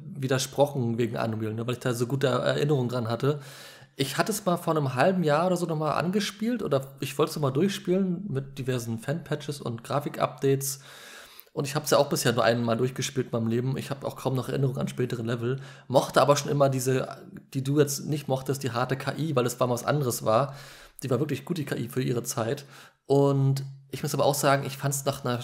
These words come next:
zwei Stunden auch zu monoton und musste abbrechen. Es hat mir einfach keinen Spaß mehr gemacht. Also, das ist wirklich nicht gut gealtert, da hast du recht. Also, ähm, grafisch sowieso nicht,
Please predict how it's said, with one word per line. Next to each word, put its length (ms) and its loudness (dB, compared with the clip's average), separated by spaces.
zwei 220 2
Stunden 320 -2
auch 160 2
zu 180 -2
monoton 460 2
und 80 -2
musste 240 2
abbrechen. 460 -4
Es 100 -8
hat 80 -6
mir 80 -6
einfach 240 -6
keinen 100 -4
Spaß 360 -2
mehr 80 0
gemacht. 380 -4
Also, 320 0
das 220 0
ist 100 -4
wirklich 220 -2
nicht 180 0
gut 120 -2
gealtert, 440 0
da 60 -2
hast 180 -4
du 40 -6
recht. 280 -8
Also, 560 -6
ähm, 420 -2
grafisch 360 2
sowieso 380 4
nicht, 260 2